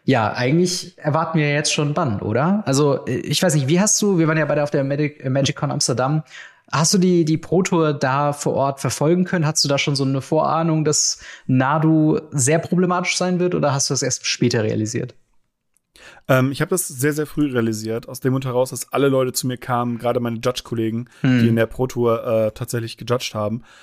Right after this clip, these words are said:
Speaker 2: und die alle gesagt haben so, "Well, Mark, Nadu is absolutely broken."
Speaker 1: <laughs>
Speaker 2: Und, ähm, es sind halt sehr, sehr viele Sachen. Es wurde ja im Voraus auch schon die, die Meta geleakt, also, also nicht geleakt, sondern sie wird ja angegeben.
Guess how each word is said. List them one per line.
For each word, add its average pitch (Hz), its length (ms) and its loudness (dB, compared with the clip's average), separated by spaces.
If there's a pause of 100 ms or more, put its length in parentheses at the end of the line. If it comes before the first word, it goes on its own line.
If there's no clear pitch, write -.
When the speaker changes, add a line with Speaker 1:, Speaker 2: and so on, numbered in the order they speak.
(200)
Speaker 2:
und 123 260 2
die 139 80 0
alle 131 120 2
gesagt 120 260 -4
haben 117 160 -6
so, 113 180 -8 (380)
"Well, 143 420 4
Mark, 139 440 0 (520)
Nadu 139 680 4 (800)
is 117 280 2 (120)
absolutely 127 880 0
broken." 110 760 -2 (180)
Speaker 1:
<laughs> - 440 -2
Speaker 2:
Und, 113 340 4
ähm, 120 240 -4
es - 140 -4
sind 139 160 -2
halt 139 240 2
sehr, 127 260 0
sehr 147 120 -4
viele 131 200 -4
Sachen. 127 220 -2
Es - 120 -6
wurde 139 120 2
ja 131 80 4
im 117 80 -4
Voraus 139 380 0
auch 135 80 -10
schon 120 220 -4
die, 113 220 -2
die 113 140 -6
Meta 135 340 -2
geleakt, 127 440 -10
also, 113 300 -4
also 113 140 -2
nicht 117 160 -6
geleakt, 113 240 -4
sondern 104 220 -6
sie 101 80 -12
wird 107 100 -10
ja 110 80 -4
angegeben. 107 460 -8